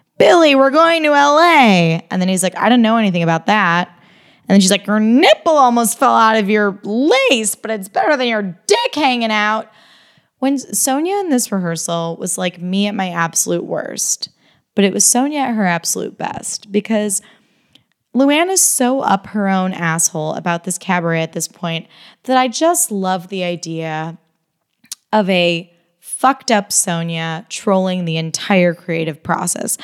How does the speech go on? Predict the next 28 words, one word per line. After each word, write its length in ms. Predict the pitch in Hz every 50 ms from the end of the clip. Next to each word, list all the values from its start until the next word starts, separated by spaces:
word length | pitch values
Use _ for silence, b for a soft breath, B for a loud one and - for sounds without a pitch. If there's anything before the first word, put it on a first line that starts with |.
| B B B B B -
I 100 | 247 233
couldn't, 500 | - 277 262 - 220 220 202 196 - _
I 100 | - 220
couldn't 280 | 220 - - 302 254 240
ask 300 | 202 185 180 - - -
for 100 | - 190
anything 400 | 175 170 165 160 - 175 - -
more. 400 | - - - - - - 190 - _ _ _ _ _ _ _ _ _ _ _ _
It's 80 | - -
like 100 | 226 220
that 220 | - 196 - -
cabaret 480 | - - 196 180 170 175 170 170 165 170
song, 380 | 170 - - - - - 180 170
"Who 200 | - 277 320 247
could 140 | - 269
ask 280 | 320 339 330 320 - -
for 300 | 330 320 311 302 302 269
anything 480 | 269 302 330 339 - 302 285 285 233 208
more?" 400 | 254 269 247 254 277 277 254 - -
I 80 | 202
couldn't. 420 | 196 - - 185 - - - - - - - _ B B B B B B B B B B B -
Um, 400 | - 220 226 220 220 220 226 220 - - _ _ B B B B B B B
then 180 | - 294 349 370
Dorinda 400 | 403 381 320 285 269 277 277 269
does 380 | 208 214 233 220 202 - -
lighting 600 | 185 202 196 202 240 277 311 349 359 330 359 349 320
his 360 | 302 285 262 226 202 - -
tree. 520 | - 226 196 - - 101 104 - - 196